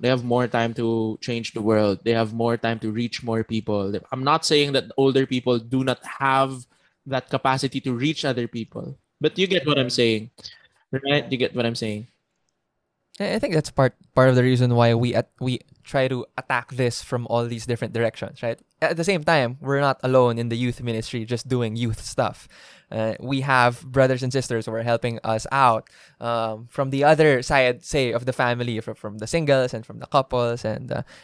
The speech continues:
Speaker 2: and I think it's that combined effort that really makes a difference. Um,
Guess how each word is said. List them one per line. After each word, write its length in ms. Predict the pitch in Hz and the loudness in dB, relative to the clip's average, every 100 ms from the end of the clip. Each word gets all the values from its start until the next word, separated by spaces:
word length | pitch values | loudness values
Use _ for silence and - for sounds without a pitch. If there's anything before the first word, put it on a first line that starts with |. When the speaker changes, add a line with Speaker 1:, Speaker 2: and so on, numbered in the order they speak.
| - | -4
Speaker 2:
and 100 | 120 | -2
I 40 | |
think 180 | 135 127 | -2 -4
it's 140 | 120 | -4
that 200 | 123 113 | -6 -6
combined 580 | - 123 117 113 117 110 - | -6 -8 -4 -4 -4 -8 -8
effort 380 | 117 - 117 | -6 -4 -6
that 160 | 110 110 | -6 -10
really 300 | 117 113 113 | -10 -8 -8
makes 280 | 113 113 - | -10 -10 -12
a 40 | |
difference. 540 | 113 117 - 113 117 - _ _ _ _ _ _ _ _ - | -8 -8 -6 -10 -12 -18 _ _ _ _ _ _ _ _ -8
Um, 420 | 113 113 110 | -4 -4 -8